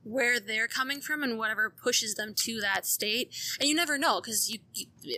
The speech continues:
our brains work in so many different ways that we never really figure it out. And I think that's what always pulls us back in, is that there's always something different about how someone goes about a murder or how they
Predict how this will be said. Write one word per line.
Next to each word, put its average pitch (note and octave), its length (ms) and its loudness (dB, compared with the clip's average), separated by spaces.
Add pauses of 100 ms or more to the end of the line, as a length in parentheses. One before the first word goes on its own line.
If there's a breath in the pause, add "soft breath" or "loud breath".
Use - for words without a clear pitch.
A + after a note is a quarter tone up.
our A3 140 4
brains A3+ 560 -2
work A#3+ 260 2
in C4 100 0
so A#3+ 160 2
many A#3 180 0
different A3 260 -2
ways A3 240 0
that G3 120 0
we A3 140 0
never A3+ 220 0
really A3 200 -2
figure G#3+ 380 -2
it G#3 100 -2
out. A3+ 280 2 (180 loud breath)
And B3+ 100 6
I B3 40 4
think C#4 120 4
that's C4 100 2
what B3 80 0
always A3 220 2
pulls A3+ 400 0
us G3 160 -2
back G#3 320 2
in, A3 240 0
is G#3 200 2
that G#3 280 2 (480 loud breath)
there's A#3 180 4
always A#3 240 4
something G#3+ 540 4
different A3+ 340 0
about G3+ 220 2
how G#3 100 -2
someone G3+ 340 2
goes G3+ 220 -2
about G3+ 280 0
a F#3+ 60 -4
murder G3+ 320 0
or G3 720 2 (140)
how G#3 200 -2
they G3 300 -2